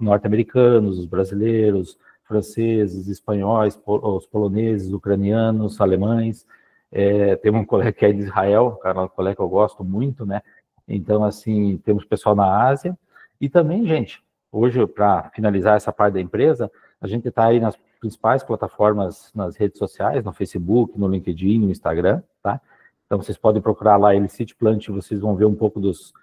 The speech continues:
dos, como a gente tem se posicionado, de como a gente tem trazido essas informações aí pra vocês pro mercado. É, Andressa, tá tudo bem? Tá me ouvindo bem? Tá até aqui, tá aqui, tá, tá tranquilo?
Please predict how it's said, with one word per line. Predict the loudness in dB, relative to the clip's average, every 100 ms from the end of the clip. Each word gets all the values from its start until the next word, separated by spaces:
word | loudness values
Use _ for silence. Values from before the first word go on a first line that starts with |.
| _ _ -12
dos, | -10 -10
como | -4 0 0
a |
gente | -2 -4
tem | -2 -2
se | -2
posicionado, | -2 -2 -2 -4 2 6 6 4
de | 0
como | -2 -4
a | -4
gente | -4
tem | -6 -2
trazido | 0 0 0 -2
essas | -4 -4 -4
informações | -4 -2 0 -2 -2 -2 2
aí | 0
pra | 2 0
vocês | 0 0 -2 0
pro | 0
mercado. | 0 0 -4 -6 -12 _ _ _ _ _ -20 -20 -20 _ _ _
É, | 6 8 10 8 6 4
Andressa, | 6 6 6 6 2
tá | 4 -2
tudo | -2 -2 4
bem? | 4 4
Tá | 2
me | 0
ouvindo | -2 -2 -2
bem? | -2 -2 -2
Tá | -4
até | -4
aqui, | -6 -8
tá | -10 -10
aqui, | -8 -4
tá, | -4
tá | -4 -10
tranquilo? | -10 -4 -2 -2